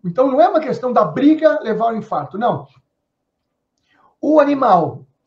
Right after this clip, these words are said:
que perde na briga, mas perde o território, ele tem uma grande chance de infartar e morrer.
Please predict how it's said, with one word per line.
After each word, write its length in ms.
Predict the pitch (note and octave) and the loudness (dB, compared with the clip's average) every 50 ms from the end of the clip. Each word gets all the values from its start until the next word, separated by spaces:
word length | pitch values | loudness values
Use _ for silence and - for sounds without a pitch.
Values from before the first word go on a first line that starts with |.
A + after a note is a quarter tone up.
| _ _ _ _ | _ _ _ _
que 140 | - A3+ - | -12 -10 -10
perde 640 | - - _ _ - C#4 D4 C4 A3+ F3+ D3+ F3 | -10 -12 _ _ 4 4 4 4 2 0 -2 -6
na 140 | F3+ F3+ E3+ | -4 -4 -4
briga, 300 | C#3+ D3 D3+ C#3+ C#3 D#3 | -4 -6 -8 -8 -6 -4
mas 180 | E3+ F#3 F3 - | -4 -4 -6 -6
perde 360 | - - A#3+ A#3+ G#3 F#3 C#4 | -2 0 0 0 0 0 -4
o 100 | C#4+ - | -4 0
território, 800 | C4 A#3 G3+ G3 - - F#3 E3+ E3+ F3 G#3 B3 C#4+ E4 G#4 - _ _ _ _ _ _ _ _ _ _ _ _ _ _ _ - | 0 0 0 -2 -4 -4 -2 0 2 2 0 -2 -6 -10 -12 -14 _ _ _ _ _ _ _ _ _ _ _ _ _ _ _ -2
ele 500 | B3 A3+ G#3+ G#3+ A#3 B3+ B3+ B3+ - _ _ _ _ _ _ - | 0 2 2 2 0 -2 -8 -12 -16 _ _ _ _ _ _ -4
tem 140 | G#3 G3+ F#3+ | -4 -2 -2
uma 120 | F#3 F3 | -2 -2
grande 300 | D#3 F#3+ C#4 D#4+ D#4 A#3+ | -2 0 -2 -2 -2 -4
chance 440 | - - A3+ A#3+ B3 A#3+ - A#3 G#3 | -8 -10 -8 -8 -8 -8 -10 -12 -14
de 240 | C#3+ C#3+ F3+ F3 E3 | -12 -10 -8 -8 -8
infartar 1000 | D#3+ D3+ C3+ - - - D3 C#3+ - - - G#3+ A#3 C4+ C#4+ D4 C#4+ - - _ _ _ _ _ _ _ _ _ _ _ _ _ _ - | -8 -8 -10 -12 -10 -10 -8 -8 -8 -6 -4 0 0 0 0 -2 -6 -8 -14 _ _ _ _ _ _ _ _ _ _ _ _ _ _ -12
e 80 | F#3+ G3 | -10 -8
morrer. 400 | G3+ F#3 D#3 D3+ C#3+ B2 - | -8 -8 -8 -8 -10 -12 -16